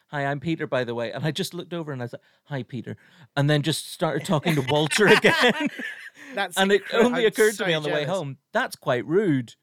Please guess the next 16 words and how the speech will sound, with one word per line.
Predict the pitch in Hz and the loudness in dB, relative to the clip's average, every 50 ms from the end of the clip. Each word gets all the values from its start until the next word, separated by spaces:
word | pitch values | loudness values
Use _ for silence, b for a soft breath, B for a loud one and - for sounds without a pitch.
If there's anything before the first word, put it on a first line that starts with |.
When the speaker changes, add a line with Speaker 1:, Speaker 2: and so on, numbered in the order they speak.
| _ _ | _ _
Speaker 1:
to | - - | -4 -4
have | 139 | -2
done | - 170 185 175 | 0 -2 0 0
that. | 156 139 - b b b b b b | 0 0 -2 b b b b b b
But | 175 170 | -4 -2
hopefully, | 175 156 214 226 - _ - 190 175 151 135 - | 0 0 0 0 -2 _ -6 -4 -2 0 0 0
I | - 147 | 0 -2
think | - 190 196 190 | -2 -4 -6 -6
he | - 208 | -6 -6
would | 175 170 147 | -6 -6 -6
understand | 143 139 139 135 131 - - - 143 127 123 120 117 113 113 110 - | -6 -6 -6 -10 -10 -12 -10 -8 -8 -8 -8 -8 -10 -12 -12 -14 -14
it's | - 127 123 - - | -14 -14 -14 -16 -20
just | - - - 143 135 127 - - _ _ - | -14 -8 -6 -6 -6 -6 -10 -16 _ _ -10
born | 135 123 123 123 123 | -8 -8 -8 -8 -10
out | 117 110 101 | -12 -12 -12
of | 107 120 120 113 | -14 -14 -16 -18